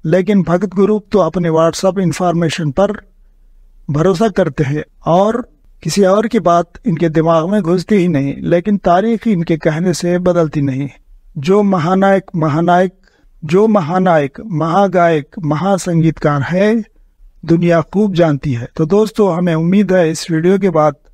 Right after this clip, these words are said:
आप समझ गए होंगे कि सदी का महानायक कौन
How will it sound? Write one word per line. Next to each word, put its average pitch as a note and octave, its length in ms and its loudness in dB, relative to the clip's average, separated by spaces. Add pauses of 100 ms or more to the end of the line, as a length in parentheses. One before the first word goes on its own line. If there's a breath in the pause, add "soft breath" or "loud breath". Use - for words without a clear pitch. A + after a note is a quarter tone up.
(880)
आप D#3+ 180 2
समझ G3 380 0
गए G3 240 2
होंगे C#3+ 460 0
कि D#3 120 -4
सदी F#3 360 -2
का G3 120 0
महानायक D3 640 -2 (360)
कौन D3+ 440 0